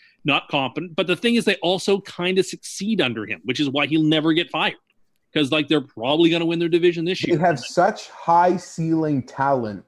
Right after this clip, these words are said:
Speaker 2: like
Speaker 1: I know.
Speaker 2: Watt on the defense, when they had Clowney, like, they had such a collection. They've always had a great collection of high blue chip players at quarter, you know,
Speaker 1: They still
Speaker 2: Watson,
Speaker 1: do.
Speaker 2: that they've been able to overcome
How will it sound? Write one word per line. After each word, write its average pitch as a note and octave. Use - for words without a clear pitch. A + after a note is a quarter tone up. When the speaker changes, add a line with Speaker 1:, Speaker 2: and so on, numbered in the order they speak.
Speaker 2:
like C3
Speaker 1:
I D3
know. E3
Speaker 2:
Watt -
on -
the B2+
defense, B2
when A#2+
they A2
had G#2
Clowney, C3+
like, B2
they D3+
had C3+
such G3+
a F3
collection. D3+
They've A#2
always F#3+
had F#3+
a C#3+
great D#3
collection C#3+
of C3+
high D3+
blue C#3
chip -
players D3
at A2+
quarter, C#3+
you C#3
know, A2+
Speaker 1:
They D#3+
still G3+
Speaker 2:
Watson, A#3
Speaker 1:
do. -
Speaker 2:
that D#3
they've D3+
been D#3
able F#3
to F3
overcome E3